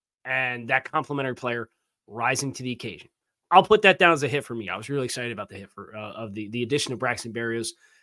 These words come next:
as a complimentary weapon. Conversely, I would put a miss down for, uh,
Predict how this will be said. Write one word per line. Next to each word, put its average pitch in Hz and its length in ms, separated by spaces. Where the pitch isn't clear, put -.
as 127 400
a 127 120
complimentary 147 600
weapon. 113 280
Conversely, 170 460
I 147 60
would 156 120
put 180 160
a 151 40
miss 180 280
down 139 340
for, 160 420
uh, 143 300